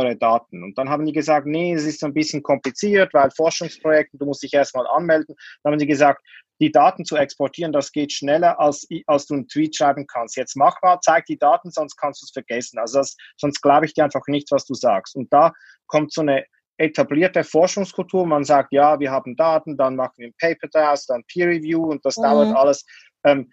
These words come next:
Speaker 1: dreiviertel Jahr." Und da kommen so junge Informatiker oder, oder die sind teilweise auch vielleicht Biologen, aber halt studieren Bioinformatik oder sowas.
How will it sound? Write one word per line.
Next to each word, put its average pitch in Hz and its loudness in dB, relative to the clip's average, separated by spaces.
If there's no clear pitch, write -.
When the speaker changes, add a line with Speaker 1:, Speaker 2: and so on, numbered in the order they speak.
Speaker 1:
dreiviertel 139 0
Jahr." 160 4
Und 151 -6
da 156 2
kommen 147 -4
so 143 -6
junge 156 -2
Informatiker 147 -2
oder, 139 -2
oder 135 0
die 127 -8
sind 143 -6
teilweise 139 2
auch 131 -2
vielleicht 127 -2
Biologen, 147 0
aber 127 0
halt 131 2
studieren 131 -4
Bioinformatik 151 0
oder 143 -4
sowas. 135 0